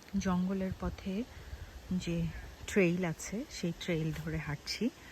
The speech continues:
আর আমার এই মুহূর্তে জীবনানন্দ দাশের একটা কবিতার লাইন মনে পড়ছে, আহ, যে, "হাজার বছর আমি পথ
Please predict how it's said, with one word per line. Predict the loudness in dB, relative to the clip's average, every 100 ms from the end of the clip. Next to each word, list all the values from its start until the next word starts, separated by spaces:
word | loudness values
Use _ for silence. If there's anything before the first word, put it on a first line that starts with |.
| -14 -12 -12 -2
আর | 2 2 2
আমার | 4 4 4
এই | 4
মুহূর্তে | 6 6 4 2 2 2 4 4
জীবনানন্দ | 4 4 4 6 6 6 4
দাশের | 2 -2 0 0 0 -8 -14 -12 -4
একটা | -4 -2 -2 -2 -2
কবিতার | 0 0 0 0
লাইন | 2 2 4
মনে | 2 2 0
পড়ছে, | -4 -4 0 0
আহ, | -2 -8 -18 -20 -20 -10 -6 -2 0 0 2
যে, | 4 4 0 -4 -16 -4 -2 -2 -6 -16 -14 -16 -16 -18 -16
"হাজার | -2 0 2 2 2
বছর | 0 -2 -4 0 2 4 0 -4 -10 -20 -4
আমি | 0 2 2 0 -4 -18 -20 -20 -20 -4 2
পথ | 2